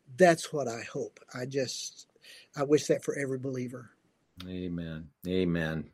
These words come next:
Speaker 2: Well, thank you again, Otis, so much for sharing your heart and, and, uh, and all that God has poured into you and blessing the, uh, those that have joined us here today on W C N T V.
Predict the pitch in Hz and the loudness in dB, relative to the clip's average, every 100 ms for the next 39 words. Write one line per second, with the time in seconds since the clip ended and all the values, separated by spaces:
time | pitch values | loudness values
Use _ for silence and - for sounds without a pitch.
0 | _ 95 92 95 117 113 117 107 101 95 | _ 2 4 6 8 10 10 10 10 6
1 | 92 104 104 101 92 - 90 98 98 - | 6 8 8 8 4 0 2 4 4 8
2 | 117 101 92 90 - 85 82 - - - | 10 10 6 4 2 0 0 -4 -20 -20
3 | - - - 127 120 110 110 107 107 110 | -16 0 10 12 12 12 10 12 12 12
4 | 101 95 90 90 87 87 87 85 87 85 | 12 8 4 0 -2 -2 -2 0 0 0
5 | 85 80 87 87 101 98 90 95 98 92 | -2 -2 -2 4 4 6 4 4 4 4
6 | 92 - 104 95 98 90 - 90 95 95 | 0 0 2 4 2 0 -2 2 4 4
7 | - - - - 87 82 95 104 - 104 | 0 -10 -20 -14 -8 0 6 6 6 4
8 | 90 87 82 80 82 76 78 - - - | 4 4 2 2 2 0 -2 -6 -18 -20
9 | - - - 104 90 87 87 101 98 90 | -20 -2 8 8 8 2 6 6 6 4
10 | 85 - 85 - 80 90 82 78 82 82 | 4 2 2 2 2 4 4 2 0 0
11 | - 90 85 80 78 85 73 78 71 | 0 0 2 0 -2 -4 -4 -6 -6